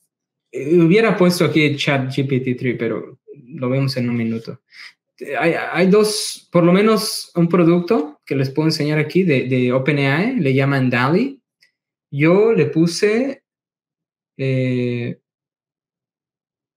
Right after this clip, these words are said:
yo le puse el texto "A painting of Goku working at K B F C in the style of Salvador Dalí". Eh,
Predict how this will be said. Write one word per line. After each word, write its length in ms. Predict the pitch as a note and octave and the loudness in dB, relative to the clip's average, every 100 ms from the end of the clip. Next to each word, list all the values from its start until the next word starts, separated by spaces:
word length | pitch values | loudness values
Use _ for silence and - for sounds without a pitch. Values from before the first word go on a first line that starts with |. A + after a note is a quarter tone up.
| _ _ _ _ _ _ _ _ F#3 | _ _ _ _ _ _ _ _ -2
yo 180 | D#3 | 0
le 100 | F#3+ A3 | 2 0
puse 920 | F#3+ G3 - G3 G3 G3 G3+ G3 - _ _ _ _ _ - _ _ _ _ _ _ _ - | 0 -2 0 2 2 0 -2 -8 -18 _ _ _ _ _ -20 _ _ _ _ _ _ _ -4
el 220 | C#3 C3 | -4 0
texto 540 | E3 E3 - F#3 - | 0 -2 0 0 0
"A 240 | C#3 C#3 - | -4 -6 -2
painting 480 | G3 A3 A3+ B3+ G#3 | 0 2 2 2 2
of 140 | C#3 | 0
Goku 400 | C#3+ C3+ - F#3 | -2 -2 2 2
working 400 | E3 F3 F3 E3+ | 2 0 0 -2
at 180 | C#3+ C3+ | -2 -6
K 140 | - | -4
B 260 | D#3 D#3 D3+ | -4 -2 -4
F 100 | D3+ | -6
C 220 | - - F3+ F3+ | -6 -2 0 0
in 80 | C#3 | -2
the 80 | |
style 280 | C3+ C#3 D3 | -6 -4 -4
of 100 | D3 | -4
Salvador 500 | - C3 B2+ B2+ B2+ | -4 -6 -4 -4 -4
Dalí". 400 | B2+ A2+ B2 - _ _ _ _ _ _ _ _ _ _ _ _ _ _ _ _ | -4 -6 -10 -14 _ _ _ _ _ _ _ _ _ _ _ _ _ _ _ _
Eh, 680 | D3 C#3+ C#3+ C#3 C#3 C3+ | -4 0 0 0 -2 -4